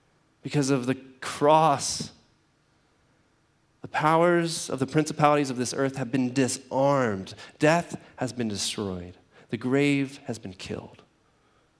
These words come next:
And you and I have the opportunity to embrace and embody the gospel and give our lives away of it. My friend Candace, who worked at an architecture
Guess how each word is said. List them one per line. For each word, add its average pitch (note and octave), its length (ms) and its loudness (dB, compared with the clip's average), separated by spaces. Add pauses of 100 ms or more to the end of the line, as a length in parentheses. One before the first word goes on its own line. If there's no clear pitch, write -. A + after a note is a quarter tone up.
(1000)
And A2+ 80 -10
you A2+ 100 -4
and G#2 80 -2
I G#2 260 0
have G#2 180 -4
the A2+ 120 -4
opportunity G2+ 840 -8 (840)
to - 80 -6
embrace G2+ 720 -4
and G#2 80 -6
embody F#2+ 420 -2
the G2+ 120 -6
gospel F2+ 500 -8
and F2 100 -12
give F#2 140 -8
our F#2 140 -4
lives F2 320 -6
away F2 200 -12
of F2 160 -14
it. F#2 100 -16 (2000)
My G#2+ 80 -2
friend A2 260 2
Candace, A#2 500 2
who A2 260 2
worked A2 220 2
at A#2 40 4
an A2+ 80 2
architecture G2+ 680 -4